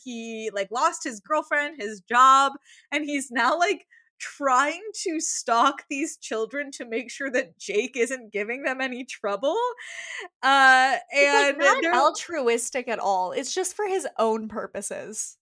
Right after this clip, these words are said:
Speaker 1: Yeah. Like, it is, it is bad. And they're like, "Dude, that's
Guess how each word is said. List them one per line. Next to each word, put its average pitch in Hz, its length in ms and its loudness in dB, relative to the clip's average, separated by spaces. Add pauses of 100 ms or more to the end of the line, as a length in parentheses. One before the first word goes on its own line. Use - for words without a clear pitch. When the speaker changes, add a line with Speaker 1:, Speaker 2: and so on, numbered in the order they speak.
Speaker 1:
Yeah. 226 540 2 (420)
Like, 294 220 2
it 302 140 -2
is, 320 320 0
it 294 220 -4
is 311 180 -2
bad. 202 480 2
And 240 200 -4
they're 285 160 6
like, 294 200 2
"Dude, 339 280 -2
that's 453 300 2